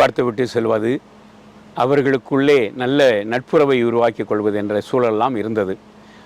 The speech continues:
அது இப்பொழுது மாறிக்கொண்டிருக்கிற சூழலிலே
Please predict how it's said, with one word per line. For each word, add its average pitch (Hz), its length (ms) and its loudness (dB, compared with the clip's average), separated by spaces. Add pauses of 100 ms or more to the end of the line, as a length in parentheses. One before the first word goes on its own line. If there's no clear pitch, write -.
(120)
அது 113 180 0
இப்பொழுது 107 360 -2
மாறிக்கொண்டிருக்கிற 110 680 -2 (500)
சூழலிலே 110 500 2